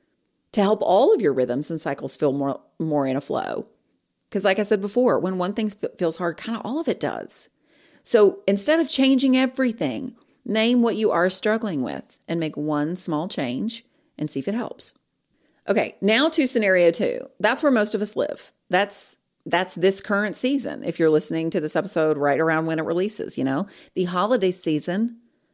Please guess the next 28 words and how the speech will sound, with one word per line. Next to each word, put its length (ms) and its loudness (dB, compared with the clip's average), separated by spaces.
metaphorically, 920 0
has 180 -4
a 60 0
lot 260 -2
of 80 0
new 160 2
items 400 -2
on 120 -2
our 100 -2
shopping 340 -2
list. 380 -4
You've 140 -2
gotta 160 2
take 220 0
a 240 2
lot 240 2
more 100 2
time 180 0
at 80 -2
the 60 -8
store, 520 4
maybe 220 4
even 120 4
go 140 8
to 60 8
a 60 6
couple 260 0
stores. 580 0